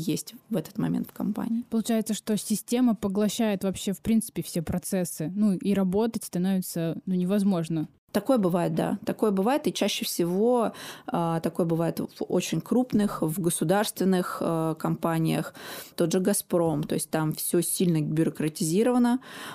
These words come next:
Speaker 1: а, вот. А, ну, у меня там есть реальный, как бы, ну, знакомый, который работает, и, то есть там нет места импровизации
Speaker 2: Мгм.
Speaker 1: от слова совсем.
Speaker 2: А если вот нештатная ситуация,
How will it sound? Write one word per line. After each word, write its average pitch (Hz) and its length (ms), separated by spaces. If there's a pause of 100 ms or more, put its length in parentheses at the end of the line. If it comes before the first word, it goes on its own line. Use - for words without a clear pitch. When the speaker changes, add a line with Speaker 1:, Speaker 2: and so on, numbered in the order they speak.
Speaker 1:
а, - 200
вот. 151 540
А, 156 480
ну, 175 120
у - 20
меня 151 180
там - 360
есть 185 340
реальный, 151 300
как - 180
бы, 214 100
ну, 151 140
знакомый, 240 440
который 175 340
работает, 160 460
и, 175 380 (380)
то 170 100
есть - 140
там 226 320
нет 190 320
места 190 260
импровизации 160 720
Speaker 2:
Мгм. 220 300
Speaker 1:
от 220 80
слова 170 240
совсем. - 520 (200)
Speaker 2:
А 202 100
если 262 340
вот 220 200 (280)
нештатная 247 500
ситуация, 180 760